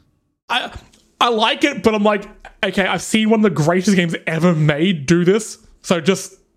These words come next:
just cut it." I, it, it, it's fine. Like, you did it. Well done. We'll put it up in the fridge. It, you tried. It's fine. It's not part of, it's the main part of the game,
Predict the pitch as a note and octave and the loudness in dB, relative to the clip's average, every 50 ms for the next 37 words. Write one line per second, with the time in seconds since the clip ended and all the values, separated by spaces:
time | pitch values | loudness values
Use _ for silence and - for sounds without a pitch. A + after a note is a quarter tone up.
0 | _ _ - F3+ - - - D3 B2+ B2+ C3+ - _ _ _ _ _ _ - C#4+ | _ _ -4 -4 -4 -4 -6 -6 -6 -6 -8 -10 _ _ _ _ _ _ -10 -10
1 | C#4+ _ - - C#4+ - G4 F#4+ F#4+ - - - - - - - - - - - | -10 _ -10 -10 -10 -10 -12 -18 -20 -20 -20 -20 -20 -18 -10 -6 -6 -6 -4 -2
2 | - A3+ A3+ F#3 D#3 D#3+ F3 G3 G#3+ G#3 G#3+ - - G#3+ A#3+ G3+ A#3 A3+ F3 C#3 | -2 0 0 0 -2 0 0 0 0 -2 -6 -4 0 0 2 2 2 0 -2 -4
3 | - - - _ _ _ _ _ _ - - C4+ B3 G#3+ F#3+ E3+ D3+ C3+ D3 E3 | -8 -12 -18 _ _ _ _ _ _ -4 -2 -2 0 0 0 0 -2 0 0 0
4 | E3+ - G#3+ A3+ G3+ - F3+ D#3+ D3 - C#3+ C3+ C3 - - _ _ _ _ _ | 0 0 0 0 -2 -2 -2 -4 -4 -6 -6 -10 -10 -12 -18 _ _ _ _ _
5 | - - G#3+ G#3+ C4 G3 G#3 - - A3 G#3 A3+ B3+ B3 - - - F#3 - - | -12 -12 -8 -4 -2 -2 -2 -2 -2 -2 -2 -2 -4 -6 -8 -10 -10 -8 -4 -2
6 | G#3 G3+ A3 A3+ G#3+ - - A3 G3 G#3+ G#3+ A3 G#3 G#3 - - - - - - | 0 0 0 -2 -4 -6 -6 -6 -4 -4 -4 -4 -4 -6 -10 -12 -14 -18 -20 -20
7 | - F#3+ A#3 C#4 A3+ G#3+ A3 A3 A3 A#3+ A3+ A3 G3+ G3 G#3+ B3 D4 D4+ | -12 -6 -4 -2 -2 -2 -2 -2 -2 -2 -2 -2 0 -2 -2 -2 -2 -4